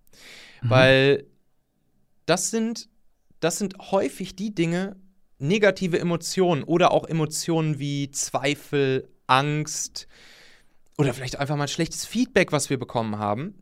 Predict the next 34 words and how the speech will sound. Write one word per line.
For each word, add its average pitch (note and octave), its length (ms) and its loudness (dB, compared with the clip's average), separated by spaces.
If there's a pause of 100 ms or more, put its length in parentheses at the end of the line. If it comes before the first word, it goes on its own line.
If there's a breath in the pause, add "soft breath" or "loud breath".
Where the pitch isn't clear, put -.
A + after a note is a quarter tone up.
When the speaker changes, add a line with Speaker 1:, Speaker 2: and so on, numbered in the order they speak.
(140)
Speaker 2:
Das F#3 220 2
sind, G3 320 -4 (100)
das F3+ 200 -2
sind, F3+ 180 -6
oder C3+ 300 2 (180)
dass C#3+ 200 -4
wir D#3+ 40 0
uns D3 120 -4
über C#3+ 120 0
irgendwelche D3 480 0
Leute D#3+ 640 4
oder C#3+ 140 2
irgendwelche D#3 260 0
Dinge F#3 360 2
aufregen, E3+ 840 2
die D#3 120 -2
uns D3 140 -6
vielleicht D3 320 0
abhalten. D3 600 -4 (1040 soft breath)
Diese A#3 200 0
Emotionen, D3 720 -2
das F3 200 -4
sind F#3+ 180 -4
die D3 140 -10
größten F#3+ 840 0
Blocker D#3 480 4
auf - 160 -6
dem C3 200 -6
Weg D#3 180 0
hin D#3+ 180 -6
zu D3+ 120 -8
unserem C3+ 240 -6
eigenen A#2 320 -2
Baby. G2 300 -4